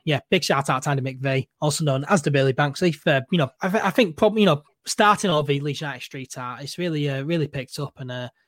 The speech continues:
yeah, it's fantastic seeing Mateusz Klich designing stuff. He's always liked graffiti, he said. So, um, yeah, happy to see the club, you know, allowing Klich to do this, really. I, I thought it's really good. And, uh, yeah, if you get a chance to go down to Elland Road and, and see the, uh,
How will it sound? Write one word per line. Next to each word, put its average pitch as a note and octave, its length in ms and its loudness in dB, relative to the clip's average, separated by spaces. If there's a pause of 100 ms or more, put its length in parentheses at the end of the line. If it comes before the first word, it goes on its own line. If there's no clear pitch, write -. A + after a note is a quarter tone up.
(280)
yeah, F3+ 120 4
it's - 100 -4
fantastic F#3 480 0
seeing C#3 200 -6
Mateusz C#3 300 -4
Klich C#3+ 200 -10
designing B2+ 360 -4
stuff. - 260 -6
He's D3 160 0
always D#3 280 4 (160)
liked C#3 360 -4
graffiti, D3 580 -2
he C#3+ 100 0
said. D3 320 -4
So, C3+ 320 -4
um, C3 160 -4 (440)
yeah, D#3 120 0
happy G3 220 0
to - 60 -14
see D3+ 140 -2
the C3 100 -4
club, C#3 240 -2 (140)
you C#3+ 100 -4
know, B2 160 -8 (140)
allowing C3+ 380 0
Klich - 260 -10
to C#3 120 -10
do C3 160 -2
this, B2 200 -8
really. B2 260 -6
I, B2+ 160 -8
I B2+ 40 -8
thought C#3+ 200 -4
it's - 160 -12
really B2+ 180 -4
good. C3 180 -8
And, B2+ 140 -4
uh, B2+ 240 -2
yeah, D3 160 6
if C3 120 0
you E3 60 4
get F#3 120 6
a C#3+ 40 -4
chance E3+ 180 4
to - 60 -2
go F3 100 6
down E3 180 4
to F3+ 80 0
Elland D#3+ 160 2
Road D#3+ 200 4
and, D#3 200 -2
and D3 140 -2
see D#3+ 180 0
the, D3+ 320 0
uh, C#3+ 240 -2